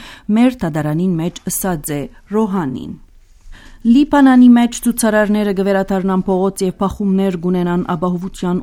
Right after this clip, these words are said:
ուժերուն հետ։ Մինչ կառավարության գազմության հոլովույթը կմնա դեղքայլի մեջ, ցուցարարները կրկին նախորդային վերադարձած են փողոց։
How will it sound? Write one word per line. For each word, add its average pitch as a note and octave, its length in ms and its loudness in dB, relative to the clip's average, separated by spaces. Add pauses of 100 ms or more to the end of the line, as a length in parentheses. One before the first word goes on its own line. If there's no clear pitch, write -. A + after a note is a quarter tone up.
ուժերուն F3+ 480 -2
հետ։ F3+ 360 -4 (360)
Մինչ A#3+ 320 6
կառավարության F3 720 -2
գազմության F3+ 560 -4
հոլովույթը F3+ 580 -2
կմնա F3 320 -2 (140)
դեղքայլի E3 580 -4
մեջ, F3+ 320 -4
ցուցարարները E3+ 720 -4
կրկին F#3+ 480 -2
նախորդային E3+ 560 -4
վերադարձած D#3+ 640 -6
են D#3 240 -4
փողոց։ F#3+ 460 -4